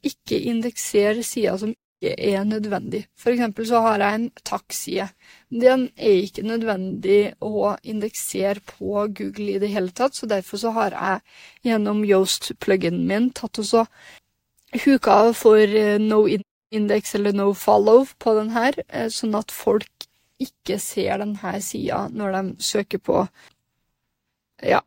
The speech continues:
Exuma på Google for eksempel. Og ved å fjerne den her siden fra, eh, fra liksom bassenget med alle de sidene som Google har indeksert,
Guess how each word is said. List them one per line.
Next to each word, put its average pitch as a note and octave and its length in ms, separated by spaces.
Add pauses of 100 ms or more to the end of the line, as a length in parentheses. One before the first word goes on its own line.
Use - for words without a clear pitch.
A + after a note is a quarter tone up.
Exuma G3+ 580
på - 180
Google F3+ 320
for - 140
eksempel. - 480 (520)
Og B3 360 (100)
ved A#3+ 160
å C4 120
fjerne A#3 640
den A#3+ 100
her A#3 160
siden A3 380
fra, G#3+ 420 (520)
eh, A3+ 240
fra G#3 680
liksom B3 540 (320)
bassenget A3 1040
med A3+ 420
alle A3+ 340
de G#3+ 320 (280)
sidene G3+ 500
som G#3+ 300
Google G3+ 380
har G3+ 340
indeksert, - 800